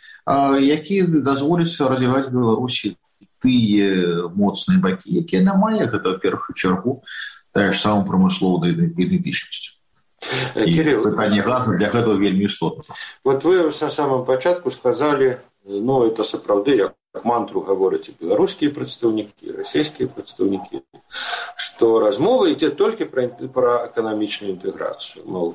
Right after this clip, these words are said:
Speaker 2: палітычная надбудова, не, не, не, не. А вот я памятаю, у тым праекце, э, гэтых мапаў, якія, памятаеце, яшчэ ў, э, дзевятнаццатым годзе было апублікавана ў «Камерсанце», там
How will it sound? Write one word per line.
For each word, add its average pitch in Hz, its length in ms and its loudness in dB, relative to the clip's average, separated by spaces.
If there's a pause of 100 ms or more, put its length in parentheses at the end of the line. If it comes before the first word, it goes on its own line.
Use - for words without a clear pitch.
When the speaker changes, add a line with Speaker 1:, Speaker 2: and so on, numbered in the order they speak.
(160)
Speaker 2:
палітычная 95 680 0
надбудова, 190 840 0
не, 175 200 0
не, 113 140 -4
не, 104 180 -8
не. 90 180 -16 (600)
А 123 100 0
вот 156 160 0
я 240 120 2
памятаю, 190 640 0
у 98 60 -6
тым 196 220 0
праекце, 165 680 0 (460)
э, 87 260 -2
гэтых - 380 -2
мапаў, 110 520 -2 (100)
якія, 101 520 2 (1040)
памятаеце, 123 640 2
яшчэ 104 300 2
ў, 92 400 0 (300)
э, 87 600 0
дзевятнаццатым 113 720 0
годзе 101 340 0
было 95 440 2
апублікавана 95 720 -2
ў - 100 -20
«Камерсанце», 202 640 -2 (760)
там 254 420 0